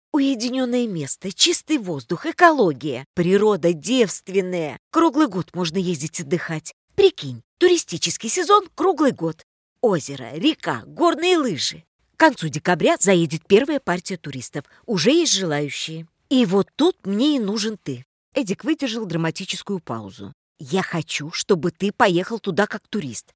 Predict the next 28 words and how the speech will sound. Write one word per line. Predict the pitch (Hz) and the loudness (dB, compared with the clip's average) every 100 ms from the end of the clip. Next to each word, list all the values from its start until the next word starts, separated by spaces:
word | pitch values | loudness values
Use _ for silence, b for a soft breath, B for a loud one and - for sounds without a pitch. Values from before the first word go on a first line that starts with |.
| - | 2
Побыл | 359 185 151 | 2 4 0
там | - 165 | 0 -4
три | - 156 | -2 -6
дня | 120 135 180 - _ _ | -4 -4 -4 -6 _ _
или | 508 440 | 0 2
сколько | - 302 254 151 | 2 -2 -4 -8
хочешь". | - 117 - - - _ _ _ - | -12 -12 -8 -10 -12 _ _ _ -14
"Ну, | 117 120 107 | -12 -10 -12
я | 98 135 | -8 -6
работаю | 143 117 110 147 339 | -6 -8 -10 -2 2
вообще-то". | 339 339 - 147 - - - _ - | 4 2 0 -6 -8 -18 -20 _ -4
"Понимаю, | 415 349 202 127 120 156 | 0 0 0 -2 -4 -4
но | 190 | -2
ты | 160 | -2
погоди | 175 175 240 202 | 0 4 6 4
отказываться. | 196 - 208 226 233 - 233 _ _ | 0 -2 -2 -2 -8 -12 -16 _ _
Можешь | 349 359 175 175 | -2 -2 0 -2
один | 147 123 120 | -4 -6 -6
ехать, | 165 254 330 - | -6 -6 -8 -12
хочешь, | - 415 - 330 | -4 -2 -2 -4
прихвати | - 196 175 240 | -8 -4 -4 -4
подружку. | - 139 127 123 - 147 b b - | -8 -8 -8 -12 -12 -12 b b -6
Я | 156 190 | 2 2
всё | - - 160 | 2 0 2
вам | 196 247 226 | 4 2 0
оплачу, | - 208 - - 123 | -4 -6 -6 -12 -4
дорогу, | 147 320 156 113 156 | 4 4 4 -8 -12
проживание. | - 330 247 175 117 113 120 | -6 -4 -2 -4 -8 -10 -12